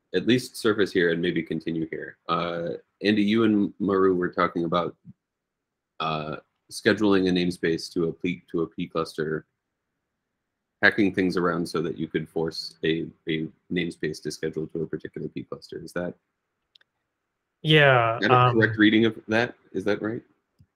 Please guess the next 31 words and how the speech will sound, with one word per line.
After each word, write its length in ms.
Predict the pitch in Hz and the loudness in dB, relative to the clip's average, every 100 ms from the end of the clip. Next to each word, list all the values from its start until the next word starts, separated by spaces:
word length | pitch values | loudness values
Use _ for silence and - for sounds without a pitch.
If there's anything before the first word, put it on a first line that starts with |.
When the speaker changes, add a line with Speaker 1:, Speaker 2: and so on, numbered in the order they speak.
| _ 202 | _ 6
Speaker 2:
Yeah, 240 | 214 202 | 8 10
I 200 | 180 185 | 10 8
was, 540 | 175 180 151 - - - _ _ _ _ - | 8 2 0 -4 -6 -10 _ _ _ _ 2
I 80 | 127 | 4
don't 100 | 123 | 4
know, 180 | 127 | 0
thinking 360 | 127 143 131 127 | 2 2 2 2
about 360 | 123 123 127 - | 4 2 2 -6
stuff 320 | - - 147 | -8 0 0
over 160 | 180 143 | 0 0
the 120 | 143 | 0
weekend 420 | 147 143 127 120 | 0 2 0 0
for 100 | 135 | 0
whatever 320 | 127 127 120 117 | 2 2 2 -2
reason, 320 | 117 113 110 | -2 -2 -2
and 100 | 113 | -4
this 140 | 113 | -2
idea 280 | 120 113 113 | -2 0 -2
popped 260 | - 117 117 | 0 -2 -2
into 120 | 107 | -4
my 120 | 110 | -4
head 380 | 104 110 104 104 | 0 0 -2 0
that 240 | 110 107 - - - _ - | 0 0 -6 -20 -20 _ -2
we 100 | 123 | 2
don't 280 | 135 127 | 4 2
have 260 | - 123 113 | 0 0 0
any 600 | 110 113 110 104 101 95 _ _ _ _ _ _ _ _ | 0 -2 0 0 -2 -4 _ _ _ _ _ _ _ _
security 720 | - 139 - 139 131 123 117 | -8 -6 -2 2 4 4 2
right 240 | 110 113 120 | 0 -2 -2
now 540 | 110 110 107 107 110 | -4 -4 -4 -4 -4
around, 840 | 113 107 107 107 104 104 104 104 | -4 -4 -4 -4 -4 -6 -6 -8